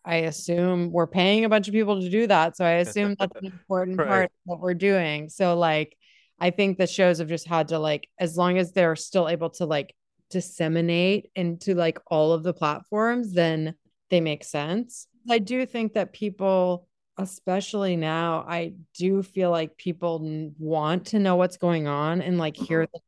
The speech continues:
Speaker 1: news, but they need it in, like, a digestible, fun, not like, "Oh my God, this is happening." <laughs> Like, you know, they
Speaker 2: <laughs>
Speaker 1: wanna, like, be informed while, like, having someone kind of, like, keep them entertained and, like, feel like there's some, like, humanity to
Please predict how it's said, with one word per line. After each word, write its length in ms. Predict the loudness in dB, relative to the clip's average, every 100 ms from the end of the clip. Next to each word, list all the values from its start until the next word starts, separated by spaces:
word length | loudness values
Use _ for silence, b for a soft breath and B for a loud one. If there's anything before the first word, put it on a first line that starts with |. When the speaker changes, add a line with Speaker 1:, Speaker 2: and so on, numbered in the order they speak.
| -8
Speaker 1:
news, 300 | -6 -6 -2
but 220 | -2 0
they 160 | 0 2
need 360 | 0 0 2
it 240 | 4 4 2
in, 120 | -2
like, 220 | -2 0
a 80 | -2
digestible, 1120 | -4 -2 0 0 -2 -4 -4 -6 -4 -2 -2 -6 -2
fun, 380 | 0 2 0 -2
not 240 | 0 2
like, 240 | 4 2 0 B B
"Oh 160 | 4 6
my 200 | 8 6
God, 280 | 4 4 6
this 240 | 6 4
is 140 | 2 2
happening." 680 | 0 0 0 2 2 2 0
<laughs> 80 | 4
Like, 260 | 4 2 -2 -4
you 100 | -2
know, 140 | 2 2 4
they 120 | 4
Speaker 2:
<laughs> 60 |
Speaker 1:
wanna, 300 | 6 4 4
like, 200 | 0 0 -2
be 160 | -4 -2
informed 640 | -2 -6 -4 0 2 0
while, 320 | 2 4 4 4
like, 320 | 2 0 -6 _ _
having 340 | -4 -2 0 0
someone 300 | 2 2 2
kind 240 | 0 0
of, 80 | 2
like, 320 | 0 -2 -6 _ -8
keep 220 | -4 0
them 140 | 2
entertained 640 | 4 2 0 2 4 4 4
and, 140 | 2 2
like, 300 | 0 -2 -8 b b b b _ _
feel 160 | 4 6
like 160 | 6 2
there's 260 | -2 -2
some, 200 | -2 -2
like, 260 | -2 -4 -4
humanity 680 | -4 0 2 4 4 2 0
to 140 | 0